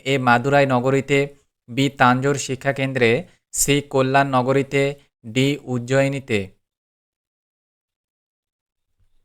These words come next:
অপশন এ রাইট অ্যান্সার, মাদুরাই নগরীতে সঙ্গম সাহিত্যের সম্মেলন অনুষ্ঠিত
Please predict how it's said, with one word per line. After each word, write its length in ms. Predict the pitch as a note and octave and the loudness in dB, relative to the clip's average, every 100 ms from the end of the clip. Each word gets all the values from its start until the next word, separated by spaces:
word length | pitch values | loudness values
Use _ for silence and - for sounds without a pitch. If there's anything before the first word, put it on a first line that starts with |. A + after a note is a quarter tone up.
| _ _ _ _ _ | _ _ _ _ _
অপশন 300 | A#2 - C#3+ | 0 0 -4
এ 200 | C#3 C#3 | 2 4
রাইট 200 | C3 B2+ | 4 4
অ্যান্সার, 400 | C#3 C#3 D3 C#3+ | 0 0 0 2
মাদুরাই 500 | B2 A#2+ C3+ C#3 C#3+ | 4 4 6 4 6
নগরীতে 640 | C3 B2 C#3 C#3 A2+ A#2+ | 4 2 0 0 0 0
সঙ্গম 420 | C#3+ B2 B2+ C3+ C3+ | -2 -2 -2 -2 -6
সাহিত্যের 420 | C3 B2+ B2+ C3+ | -6 -6 -6 -10
সম্মেলন 500 | - B2 B2+ C#3 C#3 | -4 -4 -2 -2 -2
অনুষ্ঠিত 460 | B2+ C3 - C3+ | -4 -6 -6 -2